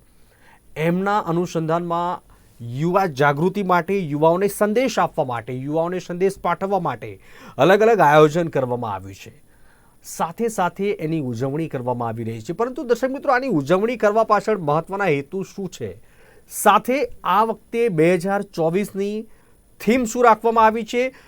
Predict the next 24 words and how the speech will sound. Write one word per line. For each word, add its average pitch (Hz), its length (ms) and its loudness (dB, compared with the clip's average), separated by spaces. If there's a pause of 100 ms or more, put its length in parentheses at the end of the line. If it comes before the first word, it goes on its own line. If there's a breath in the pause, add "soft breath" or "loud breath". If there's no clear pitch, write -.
(140 loud breath)
વિસ્તૃતમાં 247 520 4
ચર્ચા 240 300 6
કરવી 220 280 2
છે 240 100 -2
અને 262 100 4
ચર્ચા 220 380 4
કરવા 180 260 4
માટે 131 400 -2 (440 loud breath)
આદિત્ય 208 440 6
શેઠ 226 340 4
જોડાયા 202 340 8
છે, 220 140 -6
યુથ 190 300 0
એક્ટિવિસ્ટ. 202 440 -2
આપનું 185 260 -2
સ્વાગત 175 320 -2
છે. 247 300 -4 (880 soft breath)
સાથે 214 420 4
જ 233 80 -2
વેદાંત 220 640 0
ઠાકર 208 580 0
જોડાયા 180 320 4
છે 208 120 -10
કે 208 240 -6